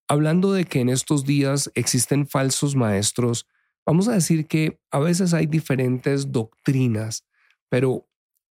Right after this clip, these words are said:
hay una meta que uno puede encontrar que el apóstol Pablo entendió y es, el apóstol Pablo no hablaba de, de cuánta Biblia sabía,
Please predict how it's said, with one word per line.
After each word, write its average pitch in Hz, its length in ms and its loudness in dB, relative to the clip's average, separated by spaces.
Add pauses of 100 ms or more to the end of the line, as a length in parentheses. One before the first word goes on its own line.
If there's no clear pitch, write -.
hay 156 160 4
una 202 160 2
meta 196 340 0
que - 120 0
uno 143 160 0
puede 139 220 0
encontrar 120 540 -2
que 120 100 -4
el 120 60 2
apóstol 113 440 -2
Pablo 117 300 0
entendió 107 560 0
y 98 120 0
es, 101 240 -2 (420)
el - 60 -2
apóstol 135 360 0
Pablo 139 340 0
no 123 240 0
hablaba 127 420 0
de, 113 300 -4 (380)
de 110 80 -2
cuánta 120 400 0
Biblia 135 400 2
sabía, 107 600 0